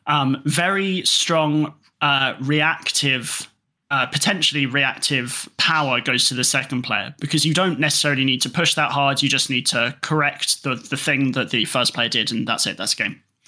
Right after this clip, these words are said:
That means that the first player often needs to take a lot of, um, a lot of proactive plays to stop this from happening. And you can do that by diminishing the opponent's resources so that when turn three rolls around, they don't actually have a turn,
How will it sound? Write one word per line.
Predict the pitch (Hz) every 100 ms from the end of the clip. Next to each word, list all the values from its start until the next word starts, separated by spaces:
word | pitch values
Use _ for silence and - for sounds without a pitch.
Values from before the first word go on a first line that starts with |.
| - - - _ _ -
That | 175 165
means | 160 151 139
that | 147 135 -
the | 143 139
first | - 175 165
player | 143 135 127 -
often | 139 - 127 131 117 -
needs | 143 147 143 -
to | 139
take | 135 131 -
a |
lot | 135 131 127 131
of, | 120 151 -
um, | 127 123 117 120 - - _ _ _ -
a | 139
lot | 135 - 135
of | 127 - - - -
proactive | 165 165 151 - 139
plays | - 131 123
to | -
stop | - 156 127
this | 135
from | - 131
happening. | 208 226 123 113
And | 131
you | 135
can | 143
do | 127 143
that | 131 -
by | 127
diminishing | 127 127 127 123 127 120 117
the | 127
opponent's | 117 - 117 110 -
resources | 127 - 117 - 107
so | - 123
that | 117
when | 131 127
turn | - 120
three | - 123
rolls | 120 117
around, | 123 120
they | 117
don't | 127 127
actually | 135 - 135
have | 139 139
a | 139
turn, | - 139 214